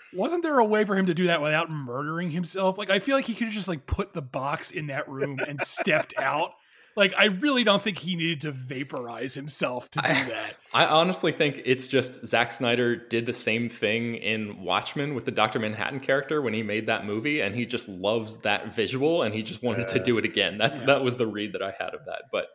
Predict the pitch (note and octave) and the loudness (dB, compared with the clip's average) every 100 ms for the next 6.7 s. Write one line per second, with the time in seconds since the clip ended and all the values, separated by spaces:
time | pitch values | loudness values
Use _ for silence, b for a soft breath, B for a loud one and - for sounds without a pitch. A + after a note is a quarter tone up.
0 | - G#2 F#2+ F#2 - C#3 F3 D3+ F3 A3 | -12 -10 -10 -12 -2 2 4 2 0 -2
1 | - - B2 - C3 F#2+ A2 B2+ D3 B2+ | -4 -10 -12 -6 -4 -2 0 2 2 2
2 | - A#2+ G2 - G#2+ G#2+ G#2 - - B2 | -2 0 -2 0 0 2 0 -6 -12 -10
3 | A2+ D3 F3 E3+ B2+ C#3+ D3+ A#2+ C3+ F2 | -6 -2 0 2 2 2 0 0 -2 -2
4 | G2+ C#3 F#3 - - D3+ b b b _ | -2 -2 -2 -2 -2 -6 b b b _
5 | A2 B2+ - B2 A#2 - A#2+ - - A#2 | 0 0 0 0 0 0 0 0 -2 -2
6 | A#2 G2+ F2 A2 - B2+ C#3 | 0 -2 0 0 0 -4 -4